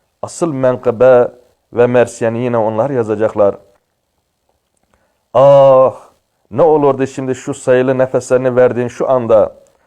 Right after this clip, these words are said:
şu son deminde, huzurunda ve yanında bulunup sana hizmet edebilseydim, son kelamını ve son vasiyetini işitebilseydim, hararetten koruyan o mübarek ağzına sıcak bir fincan çay,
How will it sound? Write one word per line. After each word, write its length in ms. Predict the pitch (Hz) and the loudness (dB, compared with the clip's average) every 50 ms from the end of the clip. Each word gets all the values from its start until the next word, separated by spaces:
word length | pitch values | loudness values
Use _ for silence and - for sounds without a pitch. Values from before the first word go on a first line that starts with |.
| _ _ _ _ _ _ | _ _ _ _ _ _
şu 160 | _ - 135 | _ -16 -16
son 320 | 123 - - 170 160 143 139 | -10 -6 -4 -4 -2 0 0
deminde, 580 | 135 127 127 123 120 117 113 113 107 92 - - _ _ _ _ _ _ _ | 2 2 2 -2 -2 0 2 2 2 2 0 -6 _ _ _ _ _ _ _
huzurunda 680 | _ _ - 113 120 120 135 135 139 135 135 143 165 151 | _ _ -10 -10 -6 -4 -4 -2 -2 -2 0 0 0 0
ve 80 | 147 135 | 0 0
yanında 460 | 131 135 131 135 135 131 135 127 123 | 0 0 0 0 0 0 0 0 0
bulunup 320 | 127 123 131 131 127 120 | -2 -2 0 0 -2 -4
sana 340 | - - 131 123 120 113 - | -2 -2 0 0 0 -2 -4
hizmet 360 | 120 113 101 107 139 151 - | -8 -10 -6 -6 -6 -6 -6
edebilseydim, 880 | 131 110 120 117 107 110 107 - - 120 104 107 101 101 104 98 90 - - _ _ _ _ _ _ _ _ _ _ _ _ _ | -4 -4 -2 -4 -4 -6 -10 -8 -8 -6 -6 -4 -4 -4 -6 -6 -8 -12 -18 _ _ _ _ _ _ _ _ _ _ _ _ _
son 300 | _ _ - 147 147 131 | _ _ -4 -4 -4 -4
kelamını 800 | - - 123 123 127 127 123 120 113 117 120 127 127 131 - - _ _ _ _ _ _ _ 95 | -4 -2 0 2 2 0 0 0 0 0 0 0 0 -2 -6 -12 _ _ _ _ _ _ _ -4
ve 100 | 113 120 | -4 -4
son 280 | - - 165 170 151 | -4 -4 -4 0 2
vasiyetini 540 | 135 131 123 - - 127 127 123 - 127 120 | 2 0 0 0 -2 -4 -4 -4 -6 -10 -10
işitebilseydim, 1040 | 117 - - - 123 107 110 110 104 - - 151 135 117 104 113 110 104 95 82 78 _ _ _ _ _ _ _ _ _ _ _ | -12 -12 -6 -4 -4 -4 -4 -6 -10 -10 -8 -8 -6 -4 -4 -4 -4 -4 -6 -12 -16 _ _ _ _ _ _ _ _ _ _ _
hararetten 680 | _ - - 123 135 139 131 139 135 135 - 175 165 147 | _ -4 0 2 4 4 4 4 2 2 0 -2 -4 -2
koruyan 380 | - - 147 135 139 139 135 135 | -4 -4 -2 2 2 2 2 0
o 100 | - 147 | -2 -4
mübarek 420 | 147 139 127 135 135 131 147 156 - - | -4 -2 0 2 2 2 2 0 -2 -2
ağzına 420 | 139 135 131 123 117 131 135 127 | 0 0 0 0 -2 -2 -2 -2
sıcak 400 | 127 - - 113 113 120 110 123 | -2 -4 -8 -10 -8 -8 -8 -6
bir 100 | 120 127 | -8 -8
fincan 560 | 123 - - 123 123 117 107 120 127 131 131 120 | -8 -8 -8 -8 -8 -4 0 0 0 0 0 -4
çay, 400 | - - 127 123 120 113 107 | -4 0 2 2 2 0 -2